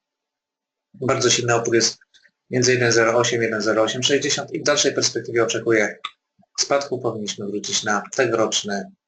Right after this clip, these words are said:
e, styczniowy dołek. Jeżeli dołek zostanie przebity, wtedy otwiera się droga do parytetu. Jeśli nie, no to będziemy mieli jeszcze drugą odnogę tutaj tej korekty. Jeszcze raz moglibyśmy wrócić w rejon szczytu fali C i dopiero potem w długiej perspektywie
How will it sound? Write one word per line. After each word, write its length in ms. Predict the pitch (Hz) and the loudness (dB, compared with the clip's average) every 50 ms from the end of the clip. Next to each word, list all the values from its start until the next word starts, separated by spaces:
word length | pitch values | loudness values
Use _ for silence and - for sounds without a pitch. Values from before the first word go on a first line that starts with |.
| _ _ - | _ _ -8
e, 200 | 107 104 101 98 | -6 -4 -4 -4
styczniowy 640 | - - - 117 - - 117 110 104 95 95 95 95 | -4 -4 -4 -4 -4 -2 -2 -2 -2 -2 -2 -2 0
dołek. 460 | 120 131 139 139 131 123 - - - - _ _ _ _ _ _ _ - - _ _ _ _ _ _ - | 2 4 4 4 4 2 0 -6 -12 -18 _ _ _ _ _ _ _ -20 -20 _ _ _ _ _ _ -4
Jeżeli 260 | 117 127 127 127 120 | 0 2 4 4 4
dołek 220 | 127 123 117 113 | 4 4 4 4
zostanie 340 | 113 113 113 117 117 113 107 | 2 0 0 0 0 0 0
przebity, 380 | - - 110 104 113 107 117 110 | 0 0 0 -2 -2 -4 -4 -4
wtedy 240 | - 113 101 107 | -2 -2 0 -2
otwiera 280 | 104 - - 104 104 104 | -2 -2 -2 0 0 0
się 140 | - - 101 | -2 -2 -2
droga 260 | 98 104 101 107 107 | -2 -2 0 0 0
do 100 | 104 104 | 0 0
parytetu. 520 | - 123 123 131 131 - 147 139 - 120 | 0 2 2 2 2 2 2 2 4 4
Jeśli 320 | 120 113 110 - - 104 104 | 4 4 4 2 0 -2 -2
nie, 160 | 113 120 120 | -2 0 0
no 120 | 117 117 | 0 0
to 140 | 110 113 110 | 0 0 -2
będziemy 360 | 110 110 107 110 110 110 107 | -2 -2 -2 -2 -2 -2 -2
mieli 160 | 107 107 101 101 | -4 -4 -2 0
jeszcze 340 | 107 104 - - - 107 | 0 -2 0 0 -2 -2
drugą 420 | 101 104 110 107 101 107 104 104 104 | -2 -2 -2 -2 -2 -2 -2 -2 -2
odnogę 520 | 107 107 98 107 113 110 104 98 101 95 | -4 -4 -4 -4 -2 -2 -2 0 -2 -2
tutaj 320 | - - 95 - 101 95 98 | -4 -4 -2 -2 -2 0 0
tej 220 | 101 98 95 - | 0 -2 -2 -4
korekty. 600 | - - 113 120 123 123 - - 120 110 107 - - _ _ _ _ _ _ _ _ _ _ _ _ _ _ _ | -4 0 0 2 0 0 -2 -4 -4 -4 -4 -4 -10 _ _ _ _ _ _ _ _ _ _ _ _ _ _ _
Jeszcze 420 | - 101 101 104 104 - - 113 110 | -8 -4 -2 0 0 0 0 2 2
raz 220 | 113 113 107 - | 2 2 0 0
moglibyśmy 520 | 110 107 104 98 101 95 104 - - 104 95 | -2 -2 -2 -4 -6 -8 -8 -8 -6 -6 -6
wrócić 400 | 101 107 101 98 - - 104 98 | -4 -4 -4 -4 -6 -8 -4 0
w 40 | |
rejon 280 | 107 110 113 107 101 101 | 2 2 4 4 2 0
szczytu 340 | 101 - - 104 95 101 104 | -2 -2 -4 -4 -6 -6 -6
fali 280 | - 104 98 95 95 92 | -4 -4 -4 -4 -4 -4
C 280 | - - 135 143 - - | 0 2 2 2 2 2
i 60 | 147 | 0
dopiero 340 | 139 - - - 151 143 139 | 0 0 2 2 2 2 2
potem 260 | 139 135 123 127 113 | 2 0 0 0 -2
w 60 | 107 107 | -2 -2
długiej 340 | 123 151 156 151 139 123 | 0 0 2 2 2 2
perspektywie 680 | 127 117 - - - 104 - - 120 110 117 113 110 113 | 2 0 -2 -2 -2 -4 -4 -2 -2 0 2 0 0 -2